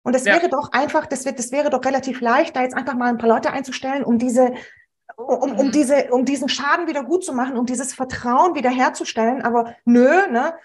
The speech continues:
Speaker 1: da musst du mit Anwalt ran. Also Facebook reagiert ja nur, wenn du mit einem Anwalt da losmarschierst. Das heißt, du hast zusätzliche Kosten und es ist ja auch wahnsinnig psychisch anstrengend, mit irgendeinem
Speaker 2: Ja.
Speaker 1: Anwalt zu hantieren. Na, während du lieber ein Freebie, äh, oder einen Blogartikel schreiben willst,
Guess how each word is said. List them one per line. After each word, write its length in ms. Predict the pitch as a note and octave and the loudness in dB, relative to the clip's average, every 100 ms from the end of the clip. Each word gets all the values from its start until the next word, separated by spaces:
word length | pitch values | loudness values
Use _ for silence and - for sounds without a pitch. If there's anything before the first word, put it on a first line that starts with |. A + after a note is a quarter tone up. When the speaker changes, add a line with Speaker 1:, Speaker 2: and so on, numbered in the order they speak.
| _ - | _ -6
Speaker 1:
da 60 | |
musst 200 | B3 B3+ | -6 -4
du 40 | B3 | -2
mit 220 | A#3 A3+ | 0 0
Anwalt 440 | F4 E4+ A3+ - | 0 2 2 0
ran. 160 | G#3 C4 | -4 -2
Also 140 | G#3+ | -4
Facebook 380 | - B3 C4 - | -4 -4 -4 -2
reagiert 320 | A3+ G#3 A#3 | -2 0 -2
ja 80 | A3+ | 4
nur, 280 | A3 D4 F#4+ | 6 6 2
wenn 100 | C#4 | 0
du 40 | |
mit 180 | C4+ C4+ | -6 -6
einem 140 | A#3 | -4
Anwalt 480 | A#3 E4 A#3 G#3+ A3+ | -2 -2 0 0 -2
da 140 | F3+ A3 | -2 0
losmarschierst. 600 | A3+ D#4 A#3 - A3+ A#3 | 0 -2 -4 -2 -4 -4
Das 120 | G#3+ | -4
heißt, 160 | A3+ A3+ | -4 -4
du 20 | |
hast 200 | G#3+ - _ | -6 -8 _
zusätzliche 600 | D#4 F#4 F#4 F4+ D#4 D4+ | 0 2 2 -2 -6 -10
Kosten 500 | D4+ C#4+ C#4+ D#4 E4+ - - - | -4 -4 -4 -6 -8 -10 -20 -4
und 100 | A3+ | 0
es 140 | A3 | 0
ist 100 | A3+ | 0
ja 100 | B3+ | -4
auch 100 | A3 G3+ | -6 -6
wahnsinnig 680 | F#3 A#3 C#4 B3+ B3 - - | -4 -4 0 0 0 -4 -14
psychisch 600 | - E4 F4+ B3+ - - | -2 0 2 0 -4 -8
anstrengend, 480 | D4+ - G#3+ A3 | -8 -6 -4 -2
mit 140 | A3+ - | -2 -4
irgendeinem 260 | A#3 A3+ A3 | -2 -2 -2
Speaker 2:
Ja. 80 | |
Speaker 1:
Anwalt 280 | D4+ D#4 A#3+ | -4 -4 -4
zu 100 | A3+ | -4
hantieren. 380 | G3 G#3 A3 C#4 - - | -6 -6 -6 -6 -10 -10
Na, 160 | C4 B3+ | -8 -4
während 200 | C#4 B3+ | -2 -2
du 60 | - | -4
lieber 360 | - C4 E4+ | -4 0 0
ein 180 | B3+ - | 0 -4
Freebie, 500 | - - E4 F4+ C#4 | -10 0 0 2 -2
äh, 160 | - A3+ A#3 | -2 -2 -2
oder 160 | A3+ G#3+ | -2 0
einen 220 | A3 E3 | 0 0
Blogartikel 520 | A#3+ A4 F#4+ C#4+ B3+ | 0 2 0 0 -4
schreiben 380 | A#3 G#3+ G3+ G#3 | -2 -2 0 2
willst, 260 | G3+ B3+ | 2 0